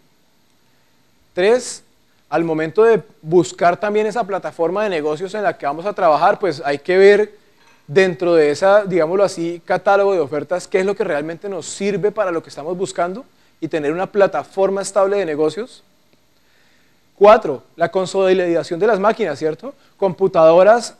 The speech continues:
más robustas de generaciones, digámoslo así, más recientes o de tecnologías más recientes nos pueden permitir reemplazar una gran cantidad de computadores ahí en rendimiento,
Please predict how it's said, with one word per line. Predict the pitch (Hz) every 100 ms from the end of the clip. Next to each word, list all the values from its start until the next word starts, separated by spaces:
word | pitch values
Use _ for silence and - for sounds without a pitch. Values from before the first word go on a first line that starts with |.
| _
más | 190 208
robustas | 190 220 220 214 233 226 190
de | 180
generaciones, | 180 170 147 - 160 185 190 -
digámoslo | 175 185 180 196
así, | 165
más | 160 180
recientes | 196 180 196 190 190
o | 190
de | 175
tecnologías | 160 156 143 147 156
más | 185 190
recientes | 185 202 190 233 262 _ _ _
nos | 160
pueden | - 165
permitir | 208 196 165 156
reemplazar | 170 180 202 170 160 156 175 _ _
una | 165 185
gran | 190 185
cantidad | 202 190 175
de | 151 170
computadores | 190 196 180 147 135 170 180
ahí | 151 180 - _ _ _
en | 180 190
rendimiento, | 175 185 180 156 160 185 180 240